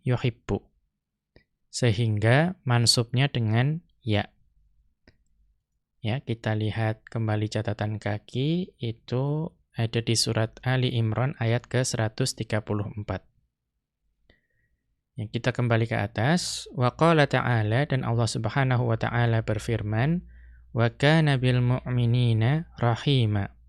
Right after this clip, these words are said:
Ya, "Wa kana bil mu'minina rahima." Ya, dan adalah dia maha penyayang kepada orang-orang yang beriman.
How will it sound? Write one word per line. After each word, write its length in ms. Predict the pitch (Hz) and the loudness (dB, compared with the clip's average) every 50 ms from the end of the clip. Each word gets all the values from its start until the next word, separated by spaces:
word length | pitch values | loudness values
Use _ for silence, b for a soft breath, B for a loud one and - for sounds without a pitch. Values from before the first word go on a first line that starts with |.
| - - - - - - - - - - _ - _ _ _ _ - - _ - | -20 -20 -20 -20 -20 -20 -20 -20 -20 -20 _ -20 _ _ _ _ -20 -20 _ -8
Ya, 80 | 113 104 101 | -6 -4 -2
"Wa 160 | 104 113 - | -2 -2 -2
kana 500 | - - 127 123 113 113 117 123 143 147 | 0 2 2 4 4 2 2 2 2 0
bil 220 | 135 123 120 120 117 | 2 2 2 2 2
mu'minina 720 | 120 127 - - 123 123 120 120 127 139 147 151 143 131 | 2 0 0 -2 -2 0 2 2 2 2 2 2 2 2
rahima." 640 | 131 127 - - 147 139 131 117 110 107 98 95 - _ _ _ _ _ _ _ _ _ _ _ _ _ _ _ _ _ _ _ _ _ _ _ _ _ _ _ _ _ _ - - | 2 0 0 0 -2 0 0 2 0 0 -2 -2 -6 _ _ _ _ _ _ _ _ _ _ _ _ _ _ _ _ _ _ _ _ _ _ _ _ _ _ _ _ _ _ -20 -10
Ya, 240 | - 110 107 104 110 110 | -4 -2 0 0 0 0
dan 500 | - 117 110 110 107 110 110 110 - - - - - - - - - _ - | 0 0 0 2 0 0 -2 -4 -6 -8 -14 -20 -20 -20 -20 -20 -20 _ -4
adalah 480 | 127 123 117 123 123 127 123 120 107 - | -4 -2 0 2 2 4 4 4 2 0
dia 320 | - 127 123 123 131 160 185 | 0 0 2 4 4 4 2
maha 300 | 180 147 123 117 120 - | 2 0 2 0 0 0
penyayang 640 | - 127 123 120 117 117 113 113 117 135 147 147 | -2 -2 0 0 2 2 2 2 2 2 0 0
kepada 560 | - 131 117 - 113 113 - 120 120 - - - | -2 -4 -2 0 -2 0 2 2 0 0 0 0
orang-orang 560 | 120 120 113 113 120 - 117 117 127 131 131 | 0 0 0 0 -2 0 0 0 2 2 2
yang 200 | 120 113 123 147 160 - - _ _ _ - | 2 2 2 0 -2 -6 -10 _ _ _ -2
beriman. 560 | 123 117 - - 120 117 110 107 107 95 - | 0 0 0 0 0 0 2 2 0 -2 -6